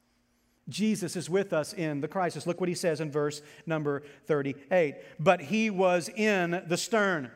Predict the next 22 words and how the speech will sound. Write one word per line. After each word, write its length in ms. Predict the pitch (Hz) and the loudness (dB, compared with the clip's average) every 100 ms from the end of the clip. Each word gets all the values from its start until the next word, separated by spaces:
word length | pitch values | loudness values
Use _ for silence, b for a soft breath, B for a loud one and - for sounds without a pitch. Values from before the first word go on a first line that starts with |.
| - | -6
Now, 200 | 190 190 - B | 0 0 0 B
he 100 | 202 | 2
already 180 | 226 247 | 2 4
says 260 | - 233 - | 2 2 2
earlier 540 | 220 254 277 233 190 | 4 6 6 4 2
that 220 | 185 196 151 | 2 0 0
Jesus 360 | 180 208 190 | 0 0 0
got 320 | 131 202 196 | 4 4 4
in 220 | 214 254 262 | 0 2 4
the 80 | |
boat 300 | 214 220 214 - B B | 4 4 2 -2 B B
with 300 | 156 247 262 | 0 0 2
the 80 | 254 | -2
disciples, 680 | 233 247 196 175 180 165 - - _ _ _ _ _ _ | 0 2 2 0 -4 -6 -10 -20 _ _ _ _ _ _
and 140 | 196 208 | -2 2
he's 200 | 240 180 - | 2 0 -6
traveling 600 | - - 247 247 254 247 | -6 2 6 6 4 0
with 160 | 226 220 | 0 2
them 120 | 220 | 2
across 640 | 208 - 247 214 208 - - b b b b b b b | 0 0 2 4 2 -2 -10 b b b b b b b
the 100 | 214 | 0
sea. 400 | - 247 190 | 0 0 0